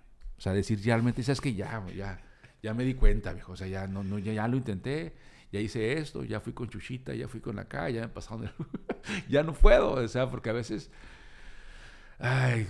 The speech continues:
bueno, caigo en, caigo en, en, en respuestas absurdas en torno a un problema tan, tan radical y tan, tan severo. Pero cuando dije, "¿Sabes qué? Ya, ya estuvo, hasta aquí", fue cuando empezó a suceder entonces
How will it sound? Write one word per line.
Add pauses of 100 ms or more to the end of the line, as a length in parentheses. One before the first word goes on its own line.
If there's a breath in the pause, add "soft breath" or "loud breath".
bueno,
caigo
en, (180)
caigo
en,
en, (160)
en
respuestas
absurdas
en
torno
a
un
problema
tan,
tan
radical
y
tan,
tan
severo. (460 loud breath)
Pero
cuando
dije,
"¿Sabes
qué?
Ya, (360)
ya
estuvo,
hasta
aquí", (640 soft breath)
fue
cuando
empezó
a
suceder
entonces